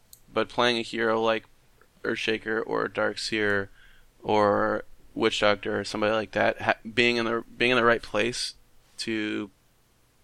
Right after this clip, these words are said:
put a spell and putting the spell in the right place. Sand King is also super high up there for me. Like, that makes much more sense to me, and I feel like I can make a much bigger impact. Knowing your playstyle is important because y-, your game impact is so much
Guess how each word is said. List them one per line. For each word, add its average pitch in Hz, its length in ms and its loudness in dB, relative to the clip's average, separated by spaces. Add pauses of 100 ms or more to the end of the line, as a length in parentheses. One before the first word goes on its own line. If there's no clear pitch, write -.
(280)
put 117 140 -6
a 110 40 -4
spell 113 460 0
and 107 160 -6
putting 113 200 -2
the 110 60 -6
spell 117 200 -4
in 117 60 -4
the 117 60 -2
right 113 140 -4
place. 123 400 -4
Sand 110 340 -2
King 131 220 -6
is 123 120 -8
also 123 320 -4
super 120 280 -8
high 120 120 -4
up 123 120 -4
there 131 280 -2 (440)
for - 140 -14
me. 135 260 -6 (140)
Like, 101 180 -6 (180)
that 127 220 8
makes 131 220 -2
much 113 280 -4
more 104 140 -4
sense 107 300 -14
to - 80 -20
me, 98 280 -18
and 120 160 0
I 120 60 6
feel 135 160 2
like 131 120 2
I 123 60 -2
can 117 160 -6
make 107 140 -8
a 110 60 -12
much 110 320 -10
bigger 110 200 -4
impact. 104 440 -6 (380)
Knowing 131 300 0
your 160 100 -2
playstyle 127 720 0
is 113 280 -4
important 117 380 -6
because 120 320 -10
y-, - 360 -18
your 113 360 -4
game 117 400 -8
impact 107 360 -10
is 110 80 -12
so 107 120 -10
much - 320 -12